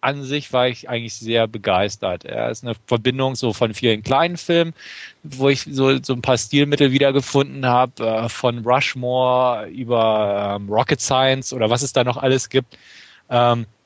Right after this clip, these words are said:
er ist nicht so gut wie Brick, muss ich dazu auch sagen. Äh, nicht nur, weil er so ein bisschen mehr auf das Highschool-Ding eingeht,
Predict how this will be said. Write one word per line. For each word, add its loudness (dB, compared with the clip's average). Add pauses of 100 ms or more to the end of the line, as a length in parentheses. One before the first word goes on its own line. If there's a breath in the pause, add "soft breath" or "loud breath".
(760)
er 2
ist -2
nicht 0
so 0
gut -2
wie 0
Brick, 0
muss -4
ich 0
dazu 0
auch 0
sagen. -2
Äh, -8
nicht 0
nur, 2
weil 4
er 2
so -4
ein -8
bisschen -4
mehr 2
auf -6
das -6
Highschool-Ding 0
eingeht, 0